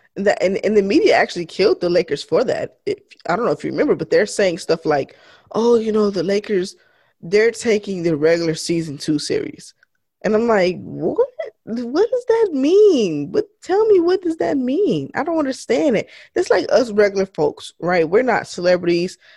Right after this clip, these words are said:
There's no regular off season or, or playoffs for us. But let's just say, for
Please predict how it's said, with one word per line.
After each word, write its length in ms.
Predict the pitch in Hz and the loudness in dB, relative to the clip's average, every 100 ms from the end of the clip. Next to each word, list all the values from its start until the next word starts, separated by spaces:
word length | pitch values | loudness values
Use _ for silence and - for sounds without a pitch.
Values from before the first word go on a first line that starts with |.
| _ _ | _ _
There's 180 | 180 190 | 2 4
no 120 | 190 | 0
regular 480 | 170 175 175 165 175 _ _ - | 2 2 4 2 0 _ _ 0
off 260 | 165 165 | 2 2
season 400 | - 160 160 151 - | -2 -6 -4 -6 -2
or, 280 | - 156 - | -2 0 0
or 180 | 160 151 | 0 0
playoffs 480 | 147 - 165 107 143 | -2 0 2 2 -4
for 120 | - | -6
us. 180 | - 156 _ | -6 -8 _
But 100 | 165 | 0
let's 180 | 285 294 | 2 0
just 160 | - | -2
say, 180 | 233 214 | 0 0
for 140 | 208 | -2